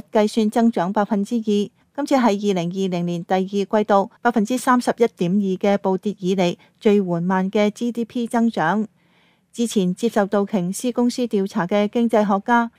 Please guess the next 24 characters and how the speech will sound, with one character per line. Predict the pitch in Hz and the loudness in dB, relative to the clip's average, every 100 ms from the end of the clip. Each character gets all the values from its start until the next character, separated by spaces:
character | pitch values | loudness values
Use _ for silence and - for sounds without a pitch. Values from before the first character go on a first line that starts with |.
| _ | _
作 | - | -2
出 | 226 285 | 0 0
嘅 | 240 | 2
預 | 226 190 202 | 2 2 0
計 | 214 226 | 2 2
數 | 220 240 226 | 4 0 0
字 | 220 202 | 0 -2
係 | - 208 | -2 -2
百 | 202 214 | 2 2
分 | 208 | 0
之 | 196 | -2
二 | 233 208 190 | -4 -4 -4
點 | 185 190 | -2 -2
八。 | 214 208 202 _ _ _ _ | 2 2 0 _ _ _ _
具 | - 208 | 0 0
體 | 202 | 2
嚟 | 208 226 - | 2 2 2
睇， | 196 208 226 _ - | 2 2 0 _ -8
住 | 208 | -4
宅 | 202 208 | -2 -2
固 | 226 214 208 | 0 0 0
定 | 196 185 | 0 0
投 | 202 180 | 0 0
資 | - 254 | 0 0